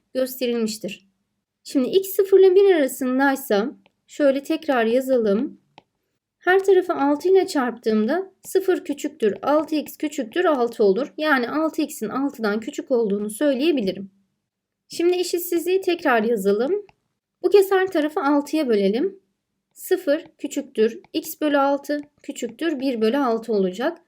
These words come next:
Şu kısımda işaretlerin aynı olduğunu bildiğim için x bölü altı da pozitiftir, bir bölü altı da pozitiftir. Bunları ters çevirebilirim. X bölü altı büyüktür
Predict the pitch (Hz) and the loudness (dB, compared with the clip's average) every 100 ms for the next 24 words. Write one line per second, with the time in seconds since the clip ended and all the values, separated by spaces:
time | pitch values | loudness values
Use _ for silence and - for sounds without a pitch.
0 | _ _ - 392 381 403 - 311 240 - | _ _ -6 -4 -2 -2 0 0 -2 -4
1 | - 330 339 339 349 349 - 320 339 311 | -4 0 0 0 -2 -2 -2 0 2 0
2 | 285 285 311 302 262 254 285 226 220 202 | 0 -2 -2 -2 -2 -2 -2 -2 -6 -8
3 | 285 - - 294 294 294 294 330 330 311 | -10 -8 -2 0 0 -2 -4 -6 -4 -6
4 | 294 311 - 311 277 262 214 226 233 233 | -6 -10 -8 -8 -4 -4 0 0 0 -2
5 | 220 214 320 320 311 285 311 294 - 285 | -6 -8 -10 -8 -8 -6 -8 -8 -8 -8
6 | _ _ _ 381 381 269 269 330 311 - | _ _ _ 2 2 2 -2 -4 -4 -4
7 | 233 269 254 220 190 196 - _ _ - | -2 -2 -2 0 -2 -4 -16 _ _ -10
8 | 339 - 311 262 214 196 196 311 370 - | -8 -4 -2 0 2 0 -2 -4 -6 -8
9 | _ - 254 311 294 - 381 | _ -6 0 0 -2 -4 -4